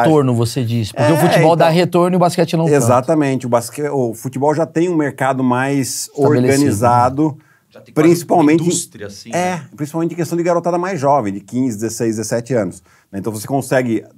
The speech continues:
Speaker 2: meio que amarrar o jogador. Ah, beleza, você quer esse jogador, você paga, você leva embora, o clube tem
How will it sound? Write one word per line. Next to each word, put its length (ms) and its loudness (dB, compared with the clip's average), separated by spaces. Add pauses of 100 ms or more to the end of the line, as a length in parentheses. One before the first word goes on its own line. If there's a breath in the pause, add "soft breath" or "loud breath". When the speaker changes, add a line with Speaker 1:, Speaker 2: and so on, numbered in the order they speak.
(280)
Speaker 2:
meio 160 -4
que 80 -4
amarrar 440 0
o 80 0
jogador. 500 -2 (140)
Ah, 160 2
beleza, 260 -2
você 60 -10
quer 80 -4
esse 100 -2
jogador, 320 -2
você 140 -8
paga, 360 -2
você 140 -10
leva 180 -4
embora, 380 0
o 100 -8
clube 280 -8
tem 360 -2